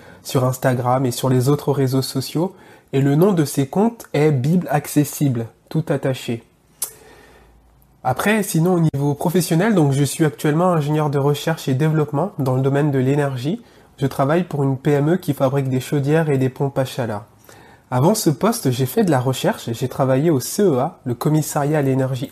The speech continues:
atomique et aux énergies alternatives, et j'ai aussi travaillé au C N R S dans le domaine de l'énergie solaire. Donc au C E A, j'ai travaillé au stockage de l'énergie solaire, et au C N, au C N R S, j'ai travaillé sur son utilisation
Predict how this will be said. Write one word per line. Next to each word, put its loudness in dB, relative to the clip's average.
atomique 0
et 2
aux -2
énergies -2
alternatives, -2
et 2
j'ai 0
aussi 0
travaillé 0
au 2
C -2
N 2
R 0
S -4
dans 2
le 4
domaine 2
de 2
l'énergie 0
solaire. -2
Donc -2
au 0
C 0
E 4
A, 4
j'ai -2
travaillé 0
au 0
stockage 0
de -4
l'énergie -2
solaire, -2
et -2
au 2
C -4
N, 2
au 0
C -4
N 2
R 0
S, -2
j'ai -2
travaillé 0
sur -4
son 0
utilisation 0